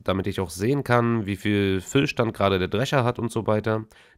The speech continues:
Der International vierzehn fünfundfünfzig darf auf gar keinen Fall fehlen, ein sehr schöner Oldtimer-Traktor. Lely Juno einhundert, Curseplay, John Deere acht R, Mercedes Unimog eintausendsechshundert, Drive Control und natürlich die G P S Mod.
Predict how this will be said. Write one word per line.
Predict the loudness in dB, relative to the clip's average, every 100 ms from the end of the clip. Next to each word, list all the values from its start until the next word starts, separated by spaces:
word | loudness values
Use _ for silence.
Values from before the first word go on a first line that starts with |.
| -2
Der | 0
International | 2 0 0 0 0 2
vierzehn | 0 0 -4
fünfundfünfzig | -4 -2 -2 -2 -2 0
darf | 0 -2
auf | -6
gar | -6
keinen | -4 -2
Fall | -2
fehlen, | 0 0 0
ein | 0
sehr | 0
schöner | -2 -2 -2
Oldtimer-Traktor. | -2 -2 -2 -4 -6 -2 -2 -2 -10 -20 -4
Lely | 2 2 4 2
Juno | 2 4 4
einhundert, | 4 2 2 4 2 0 -6 _ _ _
Curseplay, | 0 2 2 0 2 4 2 -4 _ _
John | -2 0 2
Deere | 2 2
acht | -2 -2
R, | 0 2 0 -6 _
Mercedes | -4 -4 -2 -4 -2 0
Unimog | 2 2 2 0 -4
eintausendsechshundert, | -6 -4 -4 -2 -4 -6 -4 -2 -2 -4 -10 _ _ 0
Drive | 2 2
Control | 0 -2 0 0 0 0
und | -2 0
natürlich | -2 0 0
die | -2
G | -4
P | 0 0
S | 0
Mod. | -4 -4